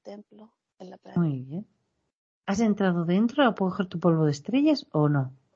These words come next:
Speaker 1: Me quedé afuera.
Speaker 2: Muy bien. Pues vamos a entrar dentro. Dime cómo es la puerta de tu templo, antes de nada. ¿Cómo es la puerta?
Speaker 1: Blanca.
Speaker 2: Sí.
Speaker 1: Blanca, grande,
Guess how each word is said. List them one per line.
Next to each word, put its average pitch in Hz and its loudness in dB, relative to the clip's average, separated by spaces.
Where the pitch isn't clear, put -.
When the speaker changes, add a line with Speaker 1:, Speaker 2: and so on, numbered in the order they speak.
Speaker 1:
Me 202 -18
quedé 208 -14
afuera. 208 -18
Speaker 2:
Muy 123 -6
bien. 170 -2
Pues 147 0
vamos 180 4
a 120 -4
entrar 123 -6
dentro. 185 0
Dime 277 6
cómo 214 4
es 170 2
la 175 4
puerta 156 0
de 135 2
tu 135 -2
templo, 117 -6
antes 127 -6
de 113 -4
nada. 117 -12
¿Cómo 226 6
es 131 -4
la 131 -2
puerta? 101 -4
Speaker 1:
Blanca. - -16
Speaker 2:
Sí. - -18
Speaker 1:
Blanca, 208 -6
grande, 202 -10